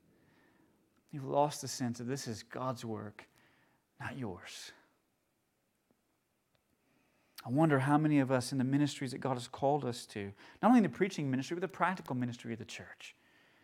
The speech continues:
When somebody shows up needing assistance and we say, "Hey, here's, here's, here's some money to put groceries on your table," whenever they've got this massive need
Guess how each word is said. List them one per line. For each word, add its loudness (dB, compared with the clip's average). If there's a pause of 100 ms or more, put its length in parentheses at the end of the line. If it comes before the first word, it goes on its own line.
(1200)
When -4
somebody 8
shows 4
up 6
needing 2
assistance -2
and -4
we -2
say, 10
"Hey, 10 (260)
here's, 12 (420)
here's, 6 (960)
here's 10
some 6
money 6
to 8
put 4
groceries 6
on 2
your 0
table," 2
whenever 2
they've 2
got 4
this 4
massive 10
need 4